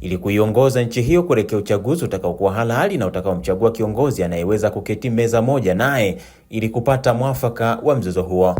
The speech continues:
Al Jazeera imeripoti kuwa maofisa wa Russia wamekuwa wakijaribu kumchafua Rais wa Ukraine Volodymyr Zelensky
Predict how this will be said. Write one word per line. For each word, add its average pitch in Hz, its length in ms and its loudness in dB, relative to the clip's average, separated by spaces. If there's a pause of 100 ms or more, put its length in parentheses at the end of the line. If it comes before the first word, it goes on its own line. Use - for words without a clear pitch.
(340)
Al 104 180 0
Jazeera 127 640 2
imeripoti 92 540 -4
kuwa 196 220 2
maofisa 113 500 0
wa 113 140 6
Russia 165 300 2
wamekuwa 104 340 0
wakijaribu 98 480 -4
kumchafua 113 540 -2
Rais 110 280 0
wa 95 120 2
Ukraine 92 480 0
Volodymyr 107 440 0
Zelensky 120 640 0